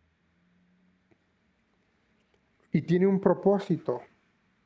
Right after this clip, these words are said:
para que ustedes tengan comunión. Cristo es tanto la fuente como la sustancia de la vida eterna. No se te olvide,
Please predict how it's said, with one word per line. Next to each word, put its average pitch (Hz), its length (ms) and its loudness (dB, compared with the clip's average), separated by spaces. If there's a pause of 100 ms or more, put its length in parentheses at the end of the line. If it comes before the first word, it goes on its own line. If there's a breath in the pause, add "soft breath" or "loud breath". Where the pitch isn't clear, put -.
(1500)
para 165 340 0
que 175 120 -4
ustedes 147 520 0
tengan 139 400 0
comunión. 135 840 0 (680)
Cristo 214 500 0
es 220 160 0
tanto 151 340 2
la 143 140 2
fuente 185 580 0
como 151 240 2
la 139 220 0
sustancia 160 1040 -2
de 147 100 2
la 131 160 0
vida 135 260 0
eterna. 131 420 -2
No 127 100 -2
se 147 140 -4
te 165 100 -2
olvide, 156 540 0